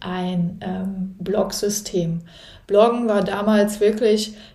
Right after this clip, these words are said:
man hat sein, äh, Tagebuch ins Internet gestellt und, äh, jemand hat Kommentare drunter geschrieben.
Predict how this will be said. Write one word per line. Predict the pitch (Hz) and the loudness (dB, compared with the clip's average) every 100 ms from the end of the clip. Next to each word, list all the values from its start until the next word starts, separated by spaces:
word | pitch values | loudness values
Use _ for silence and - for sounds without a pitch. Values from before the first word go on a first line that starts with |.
| - | -4
man | 196 190 | -2 0
hat | 208 202 | -2 -2
sein, | - 196 196 190 190 | -2 -2 -2 -2 -4
äh, | 196 185 180 | -4 -4 -6
Tagebuch | - 196 208 202 208 | -4 -4 -2 0 0
ins | 202 - | 0 -6
Internet | - 190 190 185 175 | -4 -4 -2 -4 -4
gestellt | 180 - 185 175 175 175 - | -8 -6 -2 0 0 -4 -8
und, | 180 170 - 190 | -6 -6 -6 -6
äh, | 185 | -2
jemand | 180 180 | 0 0
hat | 175 - | -2 -6
Kommentare | 175 170 - 170 175 | -6 -4 -6 -8 -8
drunter | - 175 185 | -4 -4 -4
geschrieben. | 185 - - 175 170 | -6 -6 -6 -4 -4